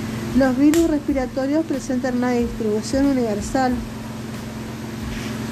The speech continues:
Las epidemias anuales de enfermedad del tracto respiratorio superior se observan en los meses más fríos del año, en áreas de clima templado y durante la estación de las lluvias en el trópico.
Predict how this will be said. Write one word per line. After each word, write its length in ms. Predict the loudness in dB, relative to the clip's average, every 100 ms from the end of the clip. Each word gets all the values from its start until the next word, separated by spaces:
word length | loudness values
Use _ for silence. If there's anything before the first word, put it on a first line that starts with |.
| -4 -4 -4 -4 -4 -4 -6 -6 -6 -6 -6 -6 -6 0
Las 440 | 4 4 2 0 -2
epidemias 640 | -2 2 2 4 4 4
anuales 420 | 2 0 0 2
de 60 | 0
enfermedad 720 | 0 -2 -2 0 0 0 0 -4 -8 -8 -8 -8 -4 0
del 140 | 0
tracto 640 | 0 0 0 2 2 2 0 -2 -4 -6 -6 -4
respiratorio 640 | -2 0 0 2 2 2
superior 600 | 2 0 0 4 4 4 4
se 140 | 0
observan 420 | 0 -2 -2 0
en 140 | 0 -2
los 100 | -2
meses 320 | -2 -2 0
más 160 | -2 -2
fríos 240 | -2 0 2
del 180 | 2 4
año, 460 | 4 4 4 4 0 -6 -10 -10 -4
en 200 | 0 2
áreas 260 | 2 2 2
de 120 | 0
clima 320 | 0 0 0
templado 680 | 2 2 4 4 6 6 6
y 60 | 4
durante 300 | 2 -2 -2
la 100 | -4
estación 480 | -4 -6 -2 -2
de 80 | 0
las 180 | 0 -2
lluvias 280 | 0 0 0
en 160 | 0
el 80 | 0
trópico. 500 | 0 0 0 -2 -2